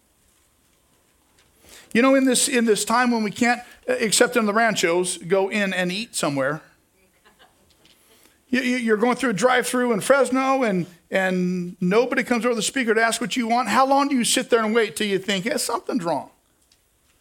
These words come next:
Any of you Amazon Prime members, when you order next day delivery and at day three it's still not there, how long do you wait until you figure, "Something ain't right here"? I need to tell you something, that no matter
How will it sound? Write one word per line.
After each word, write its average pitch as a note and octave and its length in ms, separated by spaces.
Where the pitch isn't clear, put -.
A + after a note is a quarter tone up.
Any D4+ 400
of B3 60
you C4+ 200
Amazon B3 400
Prime C#4 380
members, G3 380
when G3+ 120
you C4+ 140
order A#3+ 220
next B3 340
day A#3+ 240
delivery G3 680
and G3 100
at G#3+ 140
day A#3+ 220
three C4 380
it's F#3+ 120
still A#3+ 240
not A3+ 280
there, A#3 240
how C#4 220
long D4 260
do C4+ 80
you C4+ 120
wait C4 280
until C#4 220
you B3 100
figure, B3 240
"Something F#4+ 360
ain't D#4 100
right E4+ 220
here"? F3 300
I F#3 100
need G#3+ 100
to G#3 60
tell F#3 160
you D#3 80
something, C3+ 380
that C#3 160
no C#3+ 140
matter D#3+ 460